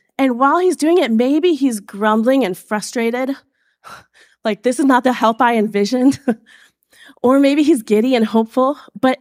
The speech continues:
as he felt his way towards the pool, it must have felt vulnerable and just a little absurd.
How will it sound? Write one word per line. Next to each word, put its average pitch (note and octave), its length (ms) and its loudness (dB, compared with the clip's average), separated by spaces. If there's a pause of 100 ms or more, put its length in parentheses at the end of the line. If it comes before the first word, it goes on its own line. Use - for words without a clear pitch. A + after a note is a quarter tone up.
as F#4 300 0
he E4 160 2
felt B3 560 0
his A3 260 0
way G#3 460 2
towards G3 340 -4
the G3 80 -6
pool, G3 560 0 (340)
it C4 180 0
must C4 420 -2
have A4+ 160 0
felt A#3 500 -2 (480)
vulnerable F#3+ 880 0 (420)
and G#3+ 120 -2
just C#4 180 -2
a D4+ 80 0
little A#3 420 2
absurd. G3 600 -4